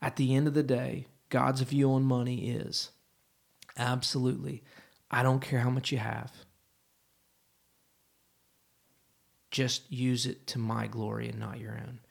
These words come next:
I don't care how much you have. If you're the lowliest beggar in the world, just love me every day. It's that whole story of the, the widow's mite. Jesus is sitting there with the disciples, listening.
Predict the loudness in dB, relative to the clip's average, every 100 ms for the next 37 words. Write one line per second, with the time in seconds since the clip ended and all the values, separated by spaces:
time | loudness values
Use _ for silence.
0 | _ _ -6 -4 -4 -4 -2 0 0 -2
1 | -4 -6 -6 -10 -14 -20 -20 -20 -20 -14
2 | -4 0 0 2 4 6 6 6 4 2
3 | 0 0 0 0 -2 -2 -2 -4 -8 -12
4 | _ _ _ _ _ _ _ _ _ _
5 | _ _ _ -8 -4 -2 -2 -4 -4 -6
6 | -6 -6 -8 -10 -12 _ _ _ _ _
7 | _ _ _ _ _ _ _ _ _ _
8 | _ -8 -4 -2 -2 0 -4 -2 -2 0
9 | 2 2 2 2 0 -4 -2 0 2 4
10 | 4 4 2 0 0 -4 -18 -20 -20 _
11 | -2 0 0 -2 -2 -2 0 -2 -2 -2
12 | 0 2 2 0 -2 0 0 0 -2 -2
13 | -2 -2